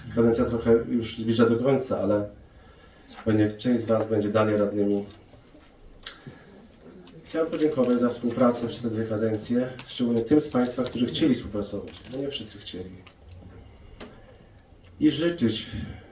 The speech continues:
nam wszystkim, żeby to grono, Wasze grono, podejmowało zawsze dobre decyzje, naznaczone dobrem miasta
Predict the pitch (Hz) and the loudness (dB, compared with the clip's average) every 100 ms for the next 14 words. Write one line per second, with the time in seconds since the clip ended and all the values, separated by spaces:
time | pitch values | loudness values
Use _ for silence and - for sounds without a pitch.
0 | - - - 110 127 139 - 120 - 120 | -20 -20 -14 -2 0 0 -2 -2 -4 -6
1 | 113 117 123 113 117 117 117 127 120 117 | -6 -6 -8 -4 -2 -2 -4 -2 0 0
2 | 110 107 98 104 117 117 107 110 107 104 | 0 -4 -8 -6 -4 -2 -2 -2 -2 -4
3 | - - - - - - - - - 127 | -10 -20 -20 -20 -20 -20 -20 -20 -8 -2
4 | 135 139 135 127 120 - 113 117 107 104 | 0 0 0 0 -2 -4 -2 0 0 -2
5 | 104 101 - 98 - - - - 110 113 | -6 -10 -10 -12 -14 -20 -20 -18 -6 -4
6 | 117 113 120 113 107 117 113 110 113 117 | -4 -4 -2 0 0 0 2 2 2 0
7 | - 123 | -2 -8